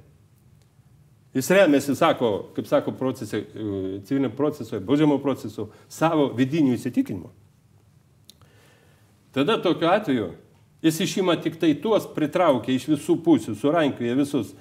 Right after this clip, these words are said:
visas smulkmenas, visas, reiškia, visas, e, reiškia, visai nieko neturinčias, e, prie bylos, sakykime, detalės ir nusprendžia taip, kaip jam atrodo, kaip jam liepia, sakykime,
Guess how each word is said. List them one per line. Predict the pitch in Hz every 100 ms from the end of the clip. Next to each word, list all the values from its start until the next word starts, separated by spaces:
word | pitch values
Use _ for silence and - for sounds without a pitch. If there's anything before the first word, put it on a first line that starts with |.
| - -
visas | 151 156 175
smulkmenas, | 170 208 170 131 127 139
visas, | 143 202 - - - - - -
reiškia, | 135 143 - 147 139
visas, | 127 151 196 -
e, | - 151 143 139 135 131 135
reiškia, | 139 - 147 131
visai | 123 135 180
nieko | 160 156 156
neturinčias, | 143 170 143 131 131 127 - - _ _ -
e, | 117 113 104 92 98 - -
prie | 151 156
bylos, | 175 185 - -
sakykime, | 127 127 131 127 113 107
detalės | 131 165 254 285 - - _ _ _ _ _ _ _ _ _
ir | 311 294
nusprendžia | - 185 220 190 175 131 - _
taip, | 190 190
kaip | 135
jam | 143 147
atrodo, | 139 135 104
kaip | 143 196
jam | 156 165 139 -
liepia, | 123 143 143 135 110 -
sakykime, | - 104 117 - 117 110